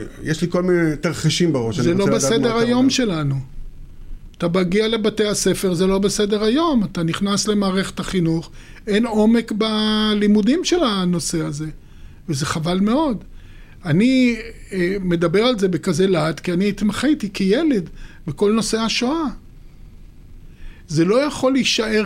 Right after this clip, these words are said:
Speaker 2: ככה, זה לא יכול להישאר. אנחנו חיים על בסיס ההיסטוריה שלנו, ואם אנחנו מתעלמים מההיסטוריה שלנו, אז מה יקרה? תראה, היום אנחנו חמישים שנה למלחמת יום הכיפורים. צא החוצה לצעירים,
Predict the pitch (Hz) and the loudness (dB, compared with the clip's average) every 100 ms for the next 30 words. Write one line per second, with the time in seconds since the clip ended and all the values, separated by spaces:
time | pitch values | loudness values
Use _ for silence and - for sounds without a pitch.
0 | - 147 131 - 185 110 156 190 202 - | -2 -6 -6 -12 -12 -4 -2 0 -2 -2
1 | 180 165 - 156 147 143 - - - 156 | -2 -2 -4 -6 -8 -10 -18 -20 -10 -2
2 | 175 214 240 214 214 - - - 175 175 | -2 0 0 2 0 -4 -16 -8 -2 2
3 | 202 247 214 160 151 - 196 - 175 151 | 4 4 2 -2 -2 -2 -4 0 0 0
4 | - - - - 180 175 143 - 139 135 | -2 -6 -8 -2 0 2 0 -2 -6 -6
5 | - - - 156 185 196 196 196 175 185 | -12 -18 -10 -2 2 2 2 2 2 2
6 | 160 185 254 285 262 - 233 220 196 202 | 2 4 4 4 0 0 -2 -2 -2 -2
7 | 196 185 156 170 180 180 170 165 - - | 0 -2 -2 -4 -4 -6 -8 -8 -16 -14
8 | - 185 226 208 214 226 233 214 226 214 | -2 2 4 4 2 2 2 2 2 0
9 | - - - - - - - - 190 180 | -2 -12 -20 -20 -20 -20 -8 2 2 4
10 | 220 214 226 208 196 202 196 202 190 190 | 2 2 2 2 2 2 2 0 0 2
11 | 185 185 190 175 165 156 139 - - - | 2 2 -2 -4 -2 -2 -4 -14 -20 -14
12 | - 254 262 - 262 - 240 220 - 220 | -2 0 0 2 2 2 0 0 0 2
13 | 202 170 165 | 2 4 2